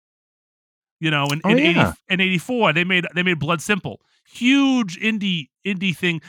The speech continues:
Speaker 1: Not a big movie in the theaters, huge on video. Huge
Speaker 2: Huh.
Speaker 1: on video. And of course, you have Spike Lee.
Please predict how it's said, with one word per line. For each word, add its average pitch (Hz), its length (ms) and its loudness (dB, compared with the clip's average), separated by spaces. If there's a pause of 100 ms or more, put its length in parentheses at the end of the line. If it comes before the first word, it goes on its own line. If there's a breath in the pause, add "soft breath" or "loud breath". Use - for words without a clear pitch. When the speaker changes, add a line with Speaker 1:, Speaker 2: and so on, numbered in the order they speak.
(140)
Speaker 1:
Not 254 240 2
a 339 120 0
big 262 220 -2
movie 220 280 0
in 202 60 0
the 190 60 0
theaters, 196 460 0
huge 220 1080 4
on 143 220 2
video. 117 480 -6 (1040)
Huge 220 320 4
Speaker 2:
Huh. 180 60 0
Speaker 1:
on 147 120 -2
video. 120 380 -10 (400 loud breath)
And 214 140 4
of 208 120 -2
course, 247 260 0
you 214 80 0
have 196 140 0
Spike - 320 -2
Lee. 196 300 -4